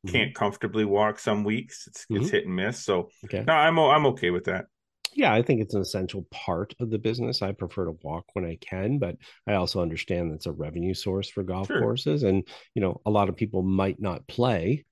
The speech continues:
Speaker 1: if they didn't have the opportunity to,
Speaker 2: Yeah.
Speaker 1: to use a cart. And
Speaker 2: Yeah.
Speaker 1: I think, you know, i-, in the, in the, uh, you know, in trying to be as inclusive as possible, I think that's important. So
Speaker 2: For sure.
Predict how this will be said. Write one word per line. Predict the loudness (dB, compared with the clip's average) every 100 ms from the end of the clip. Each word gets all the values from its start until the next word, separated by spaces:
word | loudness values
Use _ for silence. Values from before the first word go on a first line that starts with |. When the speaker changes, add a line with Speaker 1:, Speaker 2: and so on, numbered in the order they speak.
| _ _ -8
Speaker 1:
if | -8 -2
they | -4
didn't | -2 -2 -2
have | -4 -4 -2
the | -4
opportunity | -4 -6 -8 -4 -2 -2 -4
to, | -2
Speaker 2:
Yeah. | -2 -2 -8
Speaker 1:
to | -10
use | -6 -4 -4
a | -4
cart. | -6 -8 -8 -6
And | -4 -4
Speaker 2:
Yeah. | -4 -4
Speaker 1:
I | -4
think, | -2 -2 -2 -6
you | -6
know, | -6 -10
i-, | -6
in | -4 -2 -2
the, | 0 -2 -6 _ _ -20 -20 -4
in | 0 2
the, | 2 0 0 -2 -6 _ -12 _
uh, | -14 -12 -12 -12 -14 -16
you | -10 -8
know, | -8 -8 -12 -20 _ -8
in | -8 -4
trying | -2 -2 -2
to |
be | -2
as | -4
inclusive | -6 -2 -2 -2 -6
as | -6
possible, | -4 -4 -4 -4
I | -4
think | -8 -14
that's | -14 -14
important. | -16 -14 -16 -18 -16 -16
So | -14 -10
Speaker 2:
For | -10
sure. | -8